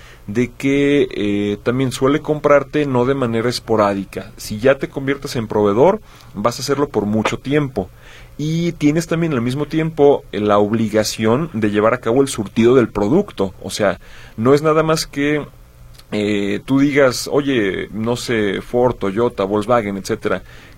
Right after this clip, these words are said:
quiero venderte un producto", sino, si lo vas a estar haciendo, pues tienes que hacerlo durante todo,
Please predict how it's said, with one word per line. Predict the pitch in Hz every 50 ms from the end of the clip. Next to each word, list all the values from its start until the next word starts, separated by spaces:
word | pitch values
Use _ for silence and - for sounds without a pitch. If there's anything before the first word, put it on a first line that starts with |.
| - -
quiero | - 139 143 151
venderte | 143 143 123 120 117 135 135 143 - -
un | 151 147
producto", | - 147 151 151 156 147 - - 120 143 165 - - -
sino, | - - - 110 107 107 107 107 107 107 107 107 107 107 104 104 104 101 82 -
si | - - 107
lo | 104 101
vas | 107 120
a | 135
estar | 139 - 156 147 160
haciendo, | 156 - 156 143 139 135 147 180 196 185
pues | - - 110 104 - -
tienes | - 110 113 120 -
que | - 160
hacerlo | - - 131 135 143
durante | 135 131 110 104 98 - 95
todo, | - - 107 107 110 107 120 120 113 104 98 -